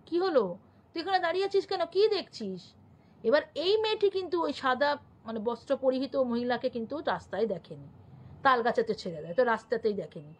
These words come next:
এ তো প্রথমে রাস্তাতে দেখেছিল। তো "কি রে?" ও যখন এরম করে গায়ে হাত দিয়েছে না, ও সঙ্গে সঙ্গে ফেন্ট হয়ে পড়ে গেছে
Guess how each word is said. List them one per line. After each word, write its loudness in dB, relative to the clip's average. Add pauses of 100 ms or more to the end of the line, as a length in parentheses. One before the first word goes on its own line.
(200)
এ -2
তো 2
প্রথমে 2
রাস্তাতে -2
দেখেছিল। -14 (720)
তো 4 (120)
"কি 8
রে?" 4 (320)
ও 0
যখন 2
এরম 2
করে 2
গায়ে 0
হাত 0
দিয়েছে 2
না, 0
ও -4
সঙ্গে -4
সঙ্গে -4
ফেন্ট -6
হয়ে 2
পড়ে -14
গেছে -20